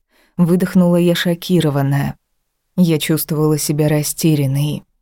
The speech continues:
не понимала, что сказать или как должна реагировать.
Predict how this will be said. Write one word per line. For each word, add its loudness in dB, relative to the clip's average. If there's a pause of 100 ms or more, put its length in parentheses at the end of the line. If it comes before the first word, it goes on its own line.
(160)
не 2
понимала, 2
что -2
сказать 0
или 0
как -4
должна 0
реагировать. -2